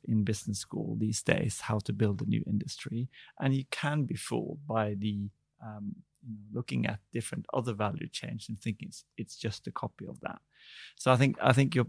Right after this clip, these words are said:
your point is well taken. I think it's something that we're trying to do, which I think it,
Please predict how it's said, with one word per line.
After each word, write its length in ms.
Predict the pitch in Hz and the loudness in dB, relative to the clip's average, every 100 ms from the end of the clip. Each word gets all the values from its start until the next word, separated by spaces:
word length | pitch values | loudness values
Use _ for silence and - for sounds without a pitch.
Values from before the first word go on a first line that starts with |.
| - | 2
your 120 | 123 | 2
point 300 | - 143 127 | 6 4 6
is 200 | 110 - | 2 8
well 160 | 120 113 | 10 10
taken. 480 | - 113 - - - | 6 2 2 0 2
I 80 | 110 | 4
think 220 | 117 107 | 4 4
it's 320 | 107 - - | 0 -2 -4
something 480 | - 127 131 - 123 | 0 2 2 2 2
that 160 | 107 - | 2 0
we're 120 | 110 | -2
trying 480 | - 123 123 120 110 | 2 4 6 4 2
to 140 | 113 | -2
do, 440 | 107 123 110 107 - - - _ _ | 2 4 4 2 -2 -12 -20 _ _
which 640 | 107 113 110 - - - - _ _ _ - | 0 4 4 0 -4 -8 -10 _ _ _ -4
I 60 | |
think 220 | 117 123 - _ - | 0 -2 -4 _ -8
it, 300 | - 113 | -6 -6